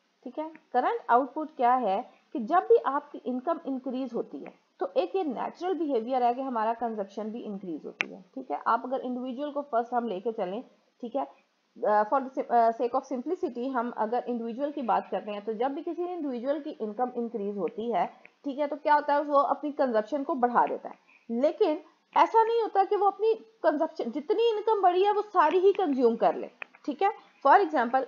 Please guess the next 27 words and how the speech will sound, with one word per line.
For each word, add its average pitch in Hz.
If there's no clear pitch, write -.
एक 311
person 233
जो 262
है 226
वो 240
फिफ्टी, 370
अ, 220
rupees 233
कमा 196
रहा 214
है 190
per 202
month, 185
ठीक 214
है। 269
अब 349
उसकी 415
income 294
जो 330
है 311
वो 349
सेवेंटी 349
फ़ाइव 254
रुपीज 202
हो 170
गई 117
है, 160